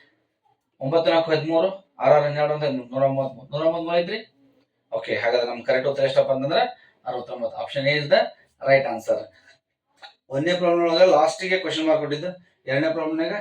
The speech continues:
ಇಲ್ಲಿ ಮಿಡ್ಲ್ ಕೊಟ್ಟಿರ್ತಾನೆ. ಎಲ್ಲಾರ ಕೊಡ್ಲಿ, ನಾವು ಈ ಮೆಥಡ್ ಅನ್ನ ಫಾಲೋ ಅಪ್ ಮಾಡಿದ್ರೆ ಯಾವ್ದು ಲೆಕ್ಕ ತಪ್ಪಾಗೋದಿಲ್ಲ.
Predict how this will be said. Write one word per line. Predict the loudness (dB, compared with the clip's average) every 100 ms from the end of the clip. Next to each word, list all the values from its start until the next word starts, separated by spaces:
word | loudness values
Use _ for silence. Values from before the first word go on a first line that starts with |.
| -4
ಇಲ್ಲಿ | -4 -2
ಮಿಡ್ಲ್ | -2 -2
ಕೊಟ್ಟಿರ್ತಾನೆ. | -4 -6 -6 -8 -8 _
ಎಲ್ಲಾರ | 2 4 6
ಕೊಡ್ಲಿ, | 4 0 -4 -14 _ _
ನಾವು | -2 0
ಈ | 0
ಮೆಥಡ್ | -2 -2 -2
ಅನ್ನ | -2
ಫಾಲೋ | -2 -2 -2
ಅಪ್ | -4
ಮಾಡಿದ್ರೆ | 0 2 2
ಯಾವ್ದು | 2 2 2 0
ಲೆಕ್ಕ | -4 -6 -4
ತಪ್ಪಾಗೋದಿಲ್ಲ. | -4 -2 -2 0 0